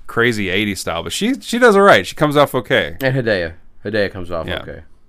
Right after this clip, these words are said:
Speaker 1: Well, he just looks, he looks like a boss.
Speaker 2: Yeah, yeah.
Speaker 1: And those don't change.
Speaker 2: Yeah.
Speaker 1: The co-, uh, that's been, a police boss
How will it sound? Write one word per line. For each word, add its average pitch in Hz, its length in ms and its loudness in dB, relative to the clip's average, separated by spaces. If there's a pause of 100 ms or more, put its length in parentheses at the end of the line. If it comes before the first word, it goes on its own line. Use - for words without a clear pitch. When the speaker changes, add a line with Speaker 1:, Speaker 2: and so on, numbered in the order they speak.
(280)
Speaker 1:
Well, 107 80 -2
he 113 80 0
just 107 200 -6
looks, - 360 -12 (400)
he 131 80 -4
looks 131 200 0
like 110 140 0
a 92 80 -2
boss. 85 720 -8
Speaker 2:
Yeah, 98 300 -10 (260)
yeah. - 100 -18 (280)
Speaker 1:
And 98 120 -8
those 95 180 -4
don't 82 200 -10
change. 67 420 -12
Speaker 2:
Yeah. 80 200 -12 (120)
Speaker 1:
The 113 100 -10
co-, - 160 -6
uh, 80 220 -4 (380)
that's 95 400 -8
been, 92 320 -8
a - 80 -12
police 139 280 -2
boss - 540 -2